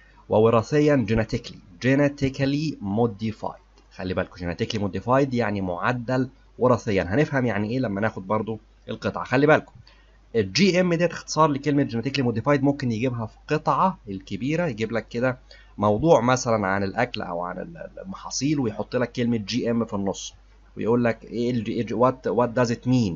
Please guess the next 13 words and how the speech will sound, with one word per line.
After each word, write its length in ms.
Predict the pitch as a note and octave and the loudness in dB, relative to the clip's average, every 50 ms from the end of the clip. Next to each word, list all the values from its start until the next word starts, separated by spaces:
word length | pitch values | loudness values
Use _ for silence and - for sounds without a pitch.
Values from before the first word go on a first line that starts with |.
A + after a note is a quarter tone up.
| - - - - - | -6 -10 -16 -10 -4
معناها 280 | G#2 G#2 G2+ A#2+ C3+ C3+ | 0 2 2 4 2 2
إيه 160 | B2+ C3 C#3+ | 2 2 2
الجي 360 | C#3 B2+ A2 A#2+ B2+ A2+ C3 | 2 2 0 0 0 0 2
إم 140 | C3 B2+ B2 | 2 2 0
دي؟ 260 | A2+ A#2 B2 A2 - - _ _ _ _ _ _ - _ - - - - - - | 0 0 -2 -4 -4 -8 _ _ _ _ _ _ -20 _ -20 -20 -20 -20 -10 -6
لأن 140 | G#2 G2 F#2+ | -4 -4 -4
إحنا 140 | - G2+ | -4 -4
اتفقنا 640 | G2 - - - A2+ A#2+ G#2 A2+ C3 C#3 C3 F#2+ F2 | -6 -6 -2 0 2 2 4 4 4 2 2 0 -4
إن 160 | F2+ F2 F2 F2 | -6 -6 -6 -6
نظام 320 | F2 F2 G2 G2+ G#2+ G#2+ | -6 -2 0 2 2 2
الامتحان 640 | G2+ F#2+ F#2 F2+ E2+ - - - G2 G#2 A2+ A2+ G#2+ | 0 -2 -4 -4 -8 -10 -10 -6 -4 -4 -2 -2 -2
بيعتمد 560 | G2+ G2 F#2 - - - G2+ A2 A2+ G#2+ F#2 | -4 -4 -6 -6 -6 -4 -2 -2 -2 -4 -2
على 380 | E2+ E2+ F#2 G#2 A#2 B2+ B2+ | 0 0 2 2 2 0 -2